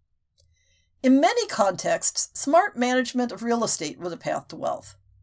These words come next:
When banking and lending became more acceptable as a practice, women could turn a small nest egg into a significant income through micro-lending among her community, thus gaining the capital to expand into other fields.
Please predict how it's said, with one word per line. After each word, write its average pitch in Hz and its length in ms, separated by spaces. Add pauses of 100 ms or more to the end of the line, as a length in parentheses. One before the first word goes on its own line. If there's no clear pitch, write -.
(600)
When 214 140
banking 208 420
and 180 140
lending 262 360
became 202 340
more 180 160
acceptable 220 600
as 165 80
a - 60
practice, 175 540 (260)
women 277 320
could 220 160
turn 226 220
a 214 60
small 214 340
nest 220 340
egg 180 160
into 233 200
a 262 60
significant 208 600
income 269 460 (260)
through 262 160
micro-lending 190 800
among 180 220
her 190 120
community, 220 640 (280)
thus 220 280
gaining 220 400
the 180 80
capital 240 480
to 196 100
expand 190 420
into 196 220
other - 180
fields. - 600